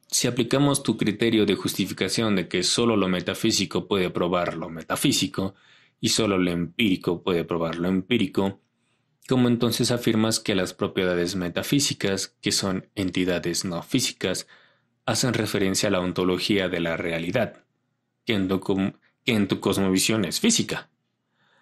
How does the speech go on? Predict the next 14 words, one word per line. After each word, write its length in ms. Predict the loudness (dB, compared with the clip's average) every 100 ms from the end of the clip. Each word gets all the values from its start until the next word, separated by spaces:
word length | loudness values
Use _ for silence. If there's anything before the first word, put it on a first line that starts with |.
| _
Al 140 | -4 0
final, 320 | 2 0 0
tu 160 | 0 0
propio 380 | 0 0 0
criterio 440 | 0 0 0 0 0
de 100 | 0
justificación 880 | -2 -4 -4 -2 0 0 0 0 -4 _
hace 280 | -4 -2 -2
imposible 760 | -4 -4 -4 0 2 4 4 2
tu 240 | 0 -2
clasificación 720 | 0 0 0 -2 -2 -2 -2
de 80 | -4
las 180 | -4 -4
propiedades. 680 | -4 -2 0 -2 -6 -16 -20